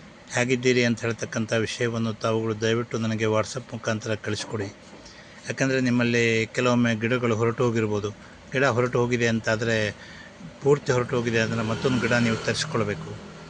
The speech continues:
ನೀವು ನಿಮ್ಮ ಸಮಸ್ಯೆಗಳ ಬಗ್ಗೆ ನಮಗೆಲ್ಲ ಬರೆದಿರ್ತೀರಿ, ಹೇಳಿರ್ತೀರಿ. ಈಗ ಎಷ್ಟೋ ಮಂದಿಯ ಹಲವಾರು ಸಮಸ್ಯೆಗಳು ಪರಿಹಾರ ಆಗಿರ್ತದೆ.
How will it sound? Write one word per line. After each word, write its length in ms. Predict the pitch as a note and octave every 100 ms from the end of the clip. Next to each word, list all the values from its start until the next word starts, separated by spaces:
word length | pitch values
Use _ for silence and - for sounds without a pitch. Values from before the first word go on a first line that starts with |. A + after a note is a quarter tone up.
| - - - - B2
ನೀವು 400 | B2 B2 A#2+ A#2+
ನಿಮ್ಮ 220 | A#2+ A#2
ಸಮಸ್ಯೆಗಳ 520 | - C3 B2 C#3 B2+
ಬಗ್ಗೆ 680 | A#2 A2+ A2+ A#2+ A#2 A#2 A#2
ನಮಗೆಲ್ಲ 540 | A2+ A2+ A#2 A#2 A#2+
ಬರೆದಿರ್ತೀರಿ, 640 | A#2 A2+ A2+ A2+ - A2+ G#2+
ಹೇಳಿರ್ತೀರಿ. 540 | A2+ A#2 G#2+ - G#2
ಈಗ 560 | G#2+ - - - - C#3+
ಎಷ್ಟೋ 340 | B2 - C#3+
ಮಂದಿಯ 360 | C#3 C3 C3 B2
ಹಲವಾರು 420 | B2+ C3 C3+ C3
ಸಮಸ್ಯೆಗಳು 840 | C3+ B2+ B2+ B2+ B2+ B2 - - -
ಪರಿಹಾರ 300 | B2+ B2+ A#2+
ಆಗಿರ್ತದೆ. 760 | A2+ G#2 G#2+ - G#2 G#2 -